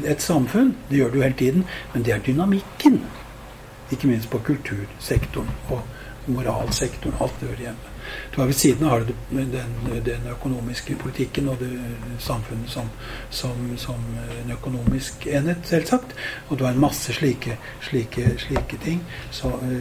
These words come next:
slike prosess-, slike krefter i samfunnet som holder et visst orden på ting. Det er klart det gjør det, men dynamikken i samfunnet,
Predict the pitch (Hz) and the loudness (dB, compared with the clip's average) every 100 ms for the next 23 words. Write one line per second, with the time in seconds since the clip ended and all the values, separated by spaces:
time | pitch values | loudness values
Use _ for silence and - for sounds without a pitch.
0 | 120 135 110 110 - - - 135 - - | -2 -2 -2 -6 -2 0 2 0 0 2
1 | 117 - 104 165 160 - - 120 160 131 | 2 2 2 6 6 6 4 6 6 6
2 | 165 180 165 135 113 123 135 120 113 113 | 4 6 6 6 4 4 2 2 0 -2
3 | 110 113 139 139 214 220 - - 139 - | -2 -2 0 4 4 2 -4 2 2 6
4 | 117 113 143 165 214 - - 139 139 175 | 4 6 6 6 4 -2 0 4 8 8
5 | 214 220 220 311 320 - 175 107 101 101 | 8 4 6 8 8 8 6 6 4 2
6 | - | 0